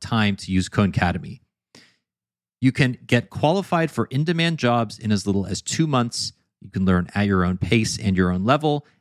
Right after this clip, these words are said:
and you can choose what to learn, from building websites to analyzing data and everything else.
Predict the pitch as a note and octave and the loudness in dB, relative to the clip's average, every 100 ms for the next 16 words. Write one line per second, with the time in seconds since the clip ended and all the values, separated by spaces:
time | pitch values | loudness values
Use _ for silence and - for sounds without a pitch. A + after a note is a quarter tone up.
0 | _ - G#3+ A3+ - D#3+ E3+ F3+ - - | _ -2 0 0 -4 -4 0 0 0 -4
1 | A3+ B3+ G3+ G3 - E3+ F#3+ D#3+ F#2+ A#2+ | 0 2 2 0 -2 0 2 2 0 -2
2 | G#2+ C#3 D#3+ C3+ C#3 - C#3 C3 - A2 | 0 0 2 0 -2 -2 -2 -2 -2 0
3 | A2+ A#2 G#2+ A2+ G2+ G2 G2 F#2+ F#2+ F#2+ | 2 2 0 0 2 2 2 0 0 0
4 | F#2+ F#2 E2 F2 D2+ - - | 2 0 0 -4 -4 -8 -10